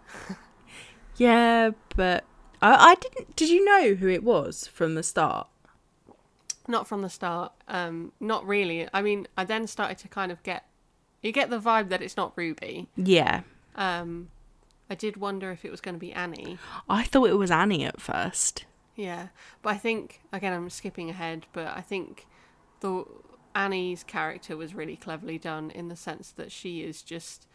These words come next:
Speaker 2: the innocence not lost,
Speaker 1: Mm-hmm.
Speaker 2: and they protect her at all costs, don't they? Or at least Ruby tries to keep protecting her.
Speaker 1: Yeah, they do.
Speaker 2: Imogen,
Speaker 1: Yeah.
Speaker 2: Imogen, Imogen protects her while she's there, and then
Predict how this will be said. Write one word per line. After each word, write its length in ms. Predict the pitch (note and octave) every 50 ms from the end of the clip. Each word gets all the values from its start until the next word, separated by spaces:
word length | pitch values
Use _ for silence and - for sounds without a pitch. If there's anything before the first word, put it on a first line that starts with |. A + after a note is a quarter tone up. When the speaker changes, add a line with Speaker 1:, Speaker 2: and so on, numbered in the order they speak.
| _ _ _ _
Speaker 2:
the 100 | - F#3
innocence 640 | - - F3 F3 E3+ - - F#3 E3+ - - -
not 220 | F#3 E3+ D#3+ - -
lost, 560 | F3 F3 F#3+ G#3 - - - - - - - - - -
Speaker 1:
Mm-hmm. 420 | F#3+ F#3 F3+ F3 F3+ F3 F3 F3 F3+
Speaker 2:
and 120 | F#3 F#3
they 100 | F3+ E3+
protect 520 | - - F#3+ E3+ - - F3+ E3 - -
her 220 | - F#3 E3+ E3 E3
at 40 | E3+
all 140 | E3+ E3
costs, 500 | D#3+ - - D3+ C#3+ - - - - -
don't 220 | - F3+ E3+ D#3 -
they? 240 | D#3 D#3+ D#3 D#3 D#3
Or 160 | - E3+ E3+ E3
at 60 | -
least 220 | F3 E3+ - -
Ruby 320 | F3 F3 F3 E3+ E3 D#3+ D#3
tries 380 | - - D#3+ D3+ D#3 D#3 -
to 100 | - -
keep 280 | - - - - - - _ _ _ _ _ _ _ _ _ _ _ _ _ _ _
protecting 560 | - E3 - - D3+ - _ - - - E3
her. 200 | F#3+ D3 - F3 -
Speaker 1:
Yeah, 280 | G#3 G3+ F#3 F3+ F3+ F3+
they 140 | F3+ F3 F3+
do. 100 | E3+ E3+ E3 E3 D#3+
Speaker 2:
Imogen, 240 | E3 D#3 - - - _ _ _ _
Speaker 1:
Yeah. 160 | F3+ E3 F#3+
Speaker 2:
Imogen, 460 | F#3+ F#3 E3+ D#3+ F3+ E3+ E3+ E3 D#3+ - - - - - - - -
Imogen 340 | B3 C#4 D4 B3 C#4 C4+ A#3
protects 360 | A#3 A3 - A#3 - - -
her 100 | G#3 G3
while 200 | F#3 F#3 F#3+ F#3
she's 240 | - - F#3+ E3 -
there, 340 | E3+ D3+ - - D3 D3+ - _ _ - - - - - _ _
and 160 | - F#3 F3 E3+
then 240 | E3 E3 D#3+ D#3+